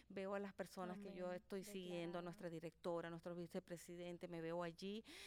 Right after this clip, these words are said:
Speaker 1: eh, me veo con una gran carrera, me veo con un legado que le va a quedar a mi familia, que es lo más importante.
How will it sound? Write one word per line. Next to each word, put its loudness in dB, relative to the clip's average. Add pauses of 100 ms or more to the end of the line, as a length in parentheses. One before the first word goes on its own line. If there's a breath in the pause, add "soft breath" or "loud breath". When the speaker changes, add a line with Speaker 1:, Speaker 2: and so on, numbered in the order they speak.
(180 loud breath)
Speaker 1:
eh, 4
me 2
veo 4
con 0
una 4
gran 4
carrera, 4
me 4
veo 6
con 2
un 6
legado 6
que 0
le 6
va 8
a 2
quedar 4
a 2
mi 0
familia, 2
que -2
es 2
lo 4
más 2
importante. 0